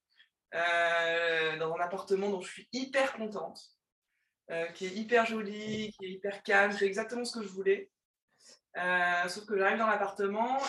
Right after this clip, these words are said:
et que, <laughs> et qu'en fait, je me rends compte qu'il est, que c'est hyper bruyant. Alors, c'est, c'est l'inverse de ce que j'avais imaginé, qu'il y a une espèce de sono du bar qui rentre par la fenêtre, euh, que tous les voisins,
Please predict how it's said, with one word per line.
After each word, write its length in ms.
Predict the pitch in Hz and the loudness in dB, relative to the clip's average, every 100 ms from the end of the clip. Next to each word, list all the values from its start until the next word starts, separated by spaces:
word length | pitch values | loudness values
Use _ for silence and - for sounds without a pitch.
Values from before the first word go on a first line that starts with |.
| 190 | 0
et 180 | 190 190 | 0 0
que, 120 | 190 | -2
<laughs> 720 | 202 - - 208 - 196 - - - - - _ 190 | -4 -4 -4 -6 -6 -10 -10 -16 -18 -20 -20 _ -8
et 120 | 185 | -4
qu'en 180 | 185 190 | -4 -4
fait, 160 | 214 | -6
je 80 | 208 | 0
me 60 | 190 | 0
rends 180 | 185 185 | 0 -2
compte 340 | 208 214 233 - | -4 -4 -4 -6
qu'il 160 | 190 | -8
est, 1120 | 175 170 165 165 160 160 156 156 151 147 143 135 131 131 127 - - - 69 - - - - _ _ _ _ _ - - | -6 -4 -4 -4 -4 -4 -4 -8 -10 -8 -8 -8 -12 -14 -16 -16 -16 -16 -16 -14 -16 -18 -20 _ _ _ _ _ -20 -16
que 80 | |
c'est 280 | - 160 160 208 | -10 -8 -8 -8
hyper 360 | 262 277 247 | -6 -2 0
bruyant. 380 | 214 208 202 208 | 0 0 0 0
Alors, 180 | 190 - | -2 0
c'est, 200 | 202 190 | -2 -2
c'est 140 | 214 | 2
l'inverse 340 | 202 208 240 233 | 4 4 4 2
de 40 | |
ce 60 | - | -2
que 80 | 196 | 2
j'avais 220 | 180 175 | 2 2
imaginé, 520 | 170 165 160 160 - _ _ _ _ - - _ | -2 -2 -6 -10 -12 _ _ _ _ -20 -20 _
qu'il 120 | 190 | -8
y 20 | |
a 40 | 175 | -6
une 60 | |
espèce 240 | 180 196 180 | -2 0 0
de 80 | 185 | -2
sono 460 | - 233 226 233 | -2 0 0 0
du 160 | 202 196 | -2 0
bar 420 | 196 202 208 208 | 4 4 4 2
qui 120 | 202 | -2
rentre 200 | 180 180 | -2 -2
par 120 | 170 | -2
la 80 | 156 | -4
fenêtre, 640 | 156 202 214 220 226 - _ - - _ - | -4 -4 -2 -2 -4 -12 _ -20 -20 _ -8
euh, 760 | 156 165 165 165 165 160 160 160 | -4 -2 0 0 -2 -2 -4 -4
que 140 | 202 | -4
tous 180 | 202 - | -4 -2
les 100 | 285 | -2
voisins, 500 | 262 247 240 240 - | 2 0 2 0 -2